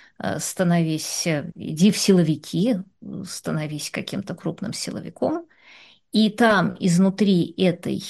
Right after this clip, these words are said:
э, существующей жёсткой административной системы,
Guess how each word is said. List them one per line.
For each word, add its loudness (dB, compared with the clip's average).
э, -2
существующей -4
жёсткой -4
административной -6
системы, -6